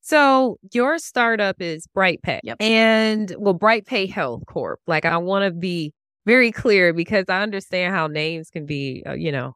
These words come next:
Speaker 1: mixed up with other industries and other things. So I just wanna be very clear on the name. It's BrightPay Health Corp. And I wanted to know, did you, do you have a co-founder? And if so, where did you find them?
Speaker 2: I do have a co-founder.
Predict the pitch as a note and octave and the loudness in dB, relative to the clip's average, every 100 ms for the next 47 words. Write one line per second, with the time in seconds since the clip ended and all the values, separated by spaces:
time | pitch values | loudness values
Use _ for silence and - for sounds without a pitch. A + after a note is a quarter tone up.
0 | - G3 F#3+ - F3 D#3 E3+ D#3 D3 G3+ | -4 -2 -2 0 0 0 -2 -2 -2 -2
1 | G3 - F3+ F3 D#3+ D3+ D3+ D3 - C#3+ | -4 -4 -2 -2 -2 -2 -2 -4 -2 -4
2 | C3 C#3 C#3+ D3+ - D3+ D3+ D3+ D3 C#3+ | -4 -4 -6 -6 -8 -6 -4 -4 -4 0
3 | D3+ D3 C3+ - G3 D#3 C#3+ D3 D3+ F#3 | 2 0 -4 -8 -6 -4 -4 -6 -6 -4
4 | F#3 C#3 C3 D3 F3+ D3+ C#3+ D#3+ D3+ E3 | 0 0 -2 -6 -8 -8 -10 -2 0 0
5 | - - F#3 F#3 E3+ E3 - D3+ C#3 - | -4 -6 -4 -4 -6 -8 -8 -6 -6 -6
6 | - _ _ _ _ _ - A3 A3+ A3+ | -12 _ _ _ _ _ -4 0 2 2
7 | A3 A3 - A3 D#4+ G#4 - A#3+ G3 F3+ | 0 -2 -4 -4 -4 -6 -6 -4 -2 -2
8 | F#3 F#3+ F3 - - A#3+ A#3+ F#3 F#3+ C#4 | -4 -6 -10 -16 -8 -6 -6 -6 -2 0
9 | D#4+ D4+ C4 - E4 F#4 D3+ C#3 C#3 D3+ | 2 2 2 2 0 0 0 -2 -2 -6
10 | F#3 F#3+ G3+ G3+ - - F#3 F3+ F3+ F#3 | -4 -6 -6 -10 -12 -10 -4 -2 0 0
11 | G3+ G3 G#3+ A3 G#3 G#3+ G3+ A3+ F#3+ C#3 | -2 -4 -4 -4 -8 -8 -8 -8 -8 -12
12 | D3+ - G3 F#3 F#3+ A3 A3+ C4 - G3+ | -14 -4 -2 0 0 2 2 2 0 -2
13 | - D#3 F#3 D#3 | 0 -2 -2 -8